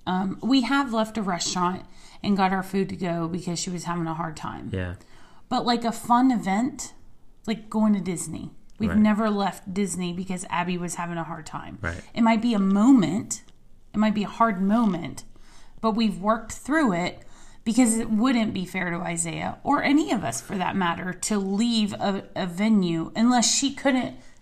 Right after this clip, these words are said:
Speaker 1: really get it together.
Speaker 2: Right. And so by, by putting these things into play, by practicing these things that we've talked about, um, what we've created in Isaiah, just, you know, the, the whole nurture versus nature thing. Obviously, by nature, Isaiah's a great kid.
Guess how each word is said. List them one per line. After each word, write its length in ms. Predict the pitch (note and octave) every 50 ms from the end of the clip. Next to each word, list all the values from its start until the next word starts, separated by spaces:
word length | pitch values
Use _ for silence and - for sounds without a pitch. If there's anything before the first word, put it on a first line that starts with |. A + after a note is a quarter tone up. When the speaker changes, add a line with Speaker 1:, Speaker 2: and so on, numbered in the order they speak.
| - -
Speaker 1:
really 580 | G#3 G3 F#3+ G3 A3 B3 B3 B3 B3 A3+ A3 G3
get 200 | F3+ G3+ F#3+ G3
it 140 | F#3+ -
together. 520 | - - F#3+ F3 F3+ - - - - - - F#2+
Speaker 2:
Right. 220 | F#2 F2+ D#2+ - - -
And 140 | - A2+ A#2
so 140 | - D3 C3+
by, 140 | C3 B2 A#2+
by 280 | A2+ - - A#2+ A#2 A2+
putting 320 | A#2+ - D#3 E3+ E3 D3+
these 180 | C3 A#2+ A#2 -
things 240 | B2 A#2 A2+ G#2 G#2
into 180 | G#2 G2+ F#2+ F#2+
play, 340 | - - F2+ B1+ A1 - - - - - - - - - - - - -
by 100 | F#2 F#2+
practicing 680 | F#2 - A#2 G#2+ G2+ G#2 G#2 A2 G2+ - - G2+ G2 G2
these 180 | G2 F#2+ F2+ -
things 200 | G2 F#2 F#2 F#2+
that 100 | D#2 C#2+
we've 140 | D#2+ E2
talked 300 | - F#2 E2+ E2+ E2+ -
about, 380 | D#2+ D#2 C#2+ G1+ G1+ G1+ - - - - - - - - - -
um, 260 | F#2 F#2+ F#2 F#2 F#2+
what 160 | G#2 A#2+ B2+
we've 220 | C3 C3+ A#2 B2
created 760 | - - A2+ G#2 G2 G2 G2 G#2 G#2 G2+ G2+ F#2+ F2+ - - -
in 100 | F#2+ F2+
Isaiah, 520 | E2+ F2 F2 F2 F#2 G2 G2 G2 F2+ D#2+
just, 240 | F2+ F2+ F2 - -
you 100 | G2 G2+
know, 140 | G2 F#2+ F#2+
the, 60 | G2
the 140 | F#2 G2 F#2+
whole 200 | G2+ A2 A2+ A2+
nurture 340 | A2 G#2+ G#2 G2+ G2 A2 G#2
versus 300 | G2+ G#2+ G#2+ A#2 A#2 G#2+
nature 300 | G2+ F2+ F2+ - F#2 E2+
thing. 160 | - F#2 F#2
Obviously, 400 | D#2+ F2 F#2 F#2+ G2+ F#2+ G#2 A2+
by 160 | G2+ G2 F#2 F#2
nature, 380 | F2+ F#2 F#2+ F#2 - - F2+
Isaiah's 340 | E2+ E2+ E2+ F2 F2 F2 F2
a 80 | F2 E2+
great 260 | - F#2 F2 E2 -
kid. 260 | - D2+ B1+ B1